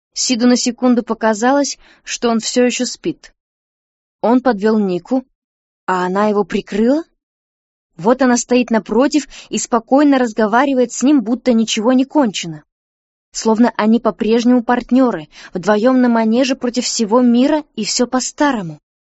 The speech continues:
Этого не может быть. Так просто не бывает. Ника сощурилась и кивнула. «Да, я сохранила тебе работу».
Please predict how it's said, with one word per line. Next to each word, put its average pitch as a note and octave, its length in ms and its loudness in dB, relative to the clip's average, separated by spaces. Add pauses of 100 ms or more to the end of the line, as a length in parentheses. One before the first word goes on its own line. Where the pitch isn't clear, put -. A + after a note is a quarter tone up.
(760)
Этого F#3 280 -4
не G#3 180 2
может A3+ 340 2
быть. A3 420 -4 (560)
Так G3 240 -8
просто G#3 460 0
не A#3 120 2
бывает. A#3+ 720 0 (1000)
Ника B3+ 340 4
сощурилась C#4+ 760 -2
и C4 80 -2
кивнула. A#3+ 580 -2 (760)
«Да, G3+ 320 0 (280)
я G3 120 0
сохранила A#3+ 560 2
тебе C4 280 0
работу». A3+ 460 -4